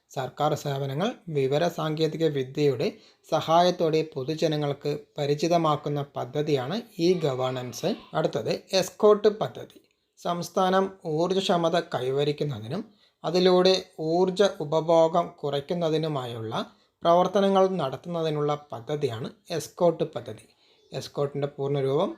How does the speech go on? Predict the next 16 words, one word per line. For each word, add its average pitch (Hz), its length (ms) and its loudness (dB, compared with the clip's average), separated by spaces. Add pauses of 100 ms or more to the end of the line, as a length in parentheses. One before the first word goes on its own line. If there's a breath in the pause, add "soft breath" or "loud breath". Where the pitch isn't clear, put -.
(160)
എനർജി 156 500 2
സേവിംഗ് 165 640 0 (100)
കോഓർഡിനേഷൻ 165 1200 0
ടീം 156 360 -4
എന്നാണ്. 113 340 -10 (580 soft breath)
എസ്കോട്ട് 147 440 -4
പദ്ധതി 147 340 0
എന്ന് 151 180 0
പറയുന്നത് 143 380 -2 (420 soft breath)
സംസ്ഥാനം 156 720 -2 (240)
ഊർജ്ജക്ഷമത 156 680 0
കൈവരിക്കുന്നതിനും 143 920 -4 (380 soft breath)
അതിലൂടെ 185 500 6 (220)
ഊർജ്ജ 175 420 0 (200)
ഉപഭോഗം 151 640 0
കുറയ്ക്കുന്നതിനുമായുള്ള 147 1120 -2